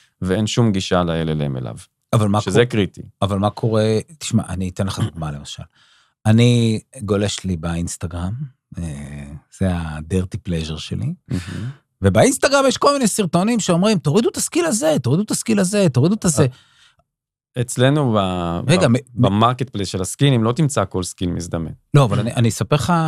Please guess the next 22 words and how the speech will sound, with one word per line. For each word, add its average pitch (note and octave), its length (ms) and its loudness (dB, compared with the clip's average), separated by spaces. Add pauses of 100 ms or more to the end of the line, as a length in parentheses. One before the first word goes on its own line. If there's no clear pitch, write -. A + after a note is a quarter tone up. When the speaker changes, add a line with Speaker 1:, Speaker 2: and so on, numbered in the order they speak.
Speaker 2:
אני A2+ 260 0
אספר - 240 -4
לך C#3 100 0
את C#3+ 100 0
האנקדוטה D3 400 0
עד F#3 80 0
הסוף. C4+ 240 -2 (180)
Speaker 1:
נו. G2 220 0 (380)
Speaker 2:
אחד G3 240 4
מהסקילים D4+ 420 0
היה, E4 220 2 (140)
"תעשה D#3 280 2
את A3+ 100 0
קלוד A#3 260 0
קוד F3 140 -2
שיהיה E3+ 200 2
מיושר E3+ 400 2
לימין C#3+ 380 0
כמו C#3 200 -2
שצריך", B2 640 -2
כי, A2+ 200 2
Speaker 1:
נכון. G2+ 120 -8